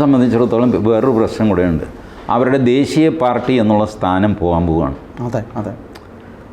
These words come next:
Speaker 1: ആ, രണ്ടായ-, ആയിരത്തി തൊള്ളായിരത്തി തൊണ്ണൂറ്റൊമ്പതിലെ തെരഞ്ഞെടുപ്പിൽ ഇവർക്ക് ദേശീയ പാർട്ടി സ്ഥാനം നഷ്ടപ്പെട്ടു.
Speaker 2: ആ.
Speaker 1: അന്ന് ഇലക്ഷൻ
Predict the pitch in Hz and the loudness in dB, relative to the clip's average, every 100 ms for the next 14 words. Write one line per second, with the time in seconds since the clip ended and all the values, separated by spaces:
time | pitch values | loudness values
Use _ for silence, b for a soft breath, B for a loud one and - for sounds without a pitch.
0 | - - - - - 85 82 85 85 82 | -20 -20 -20 -16 -6 -2 0 2 0 0
1 | 82 85 87 92 92 110 98 98 95 117 | -2 -2 -2 0 0 0 0 -2 0 0
2 | 113 117 - 98 104 113 117 113 113 110 | 0 0 -2 -2 2 2 2 2 4 4
3 | 107 107 104 95 95 92 107 87 82 95 | 2 0 0 0 2 0 0 0 0 -6
4 | - - - - 107 113 107 113 110 104 | -14 -20 -20 -4 0 2 2 2 2 2
5 | - 113 - 104 - 101 - 98 92 101 | 0 -2 0 -2 -2 -4 -2 0 2 0
6 | - 98 78 - - - 156 139 110 98 | 0 -4 -4 -6 -8 -8 -4 -4 -4 -12
7 | - - B B B - - 110 123 139 | -16 -18 B B B -12 -4 2 4 4
8 | 101 104 - - - - - 104 110 - | 4 0 -4 -16 -20 -20 -6 -2 0 0